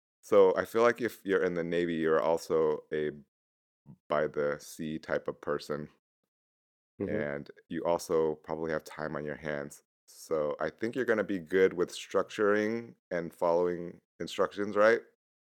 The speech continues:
Speaker 2: Interesting.
Speaker 1: And also have time to kinda spend on your craft now
Speaker 2: <laughs> Okay.
Speaker 1: in your second life.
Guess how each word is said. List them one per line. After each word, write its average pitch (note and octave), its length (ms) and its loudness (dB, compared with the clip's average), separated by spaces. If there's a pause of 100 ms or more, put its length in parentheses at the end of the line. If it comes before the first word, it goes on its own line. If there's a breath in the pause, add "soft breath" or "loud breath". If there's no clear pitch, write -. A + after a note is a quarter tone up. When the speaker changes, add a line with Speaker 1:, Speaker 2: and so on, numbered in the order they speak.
(160)
Speaker 2:
Interesting. A2 760 -4 (200)
Speaker 1:
And D#2+ 160 -2
also E2+ 320 -2
have D#2+ 220 -2
time D2 420 -8 (580)
to D2+ 300 -8
kinda B1+ 460 -12 (420)
spend D#2 400 -8
on D2 100 -4
your C#2 120 -8
craft - 440 -8
now G#1 200 -14 (180)
Speaker 2:
<laughs> - 160 -18
Okay. - 240 -10 (180)
Speaker 1:
in F2 80 -8
your D#2 120 -4
second D#2+ 340 -2
life. C2 180 -4